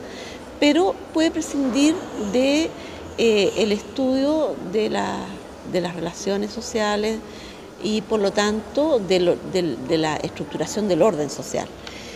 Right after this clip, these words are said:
Y, y eso es lo que hacía brillantemente Villalobos en ese minuto también como,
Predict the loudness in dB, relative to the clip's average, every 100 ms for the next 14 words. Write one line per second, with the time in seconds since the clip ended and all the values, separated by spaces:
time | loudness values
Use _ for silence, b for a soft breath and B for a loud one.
0 | B B -12 2 4 6 2 -4 -16 -16
1 | -16 -16 -16 -14 -6 2 4 4 0 4
2 | 4 4 0 -2 2 4 4 4 2 0
3 | 0 0 0 0 0 0 0 0 2 2
4 | 4 6 6 4 2 0 -6 -4 -2 -2
5 | 0 2 4 4 4 2 2 4 6 4
6 | 2 -4 -2 -2 0 0